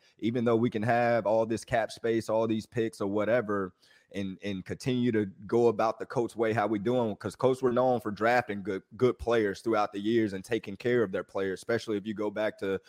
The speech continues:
the Bill Polian days and all that. They were always known for just drafting players and keeping players, you know, for as long as they could, as long as they were doing their jobs or whatnot. But in today's football, people are doing whatever they gotta do to win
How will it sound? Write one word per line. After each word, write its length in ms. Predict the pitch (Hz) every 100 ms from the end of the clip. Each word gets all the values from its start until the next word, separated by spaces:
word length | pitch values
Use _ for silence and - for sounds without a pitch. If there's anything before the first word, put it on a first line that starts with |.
| - -
the 100 | 90
Bill 280 | 117 117
Polian 500 | 107 120 113 104 98
days 420 | 95 104 101 98 95
and 140 | 98
all 180 | 107 98
that. 200 | 107 104
They 100 | -
were 120 | 120 101
always 360 | 120 117 107
known 220 | 113 113
for 100 | 104
just 260 | 95 101 87
drafting 400 | 101 113 110 110
players 380 | - 113 113 101
and 120 | 85
keeping 360 | - 147 113 95
players, 520 | 101 98 95 87 - - - -
you 80 | 123
know, 160 | 101
for 360 | 95 110 104 95
as 140 | 92
long 240 | 110 123 117
as 80 |
they 140 | 104 107
could, 340 | - 127 123
as 120 | 101
long 180 | 107 107
as 80 | 101
they 120 | 110
were 100 | 104
doing 240 | 101 107 104
their 80 | 98
jobs 400 | 98 107 107 95
or 40 |
whatnot. 520 | 95 92 95 92 82
But 220 | 98 95 - - - -
in 140 | 104
today's 500 | - 95 107 135 147
football, 680 | - 196 117 104 98 92 - _ _ _ -
people 300 | 135 143 147
are 160 | 127
doing 400 | 104 127 123 110
whatever 440 | 104 104 120 139 127
they 160 | 135
gotta 240 | 123 107 104
do 360 | 117 123 104
to 140 | 98 107
win 360 | 95 117 110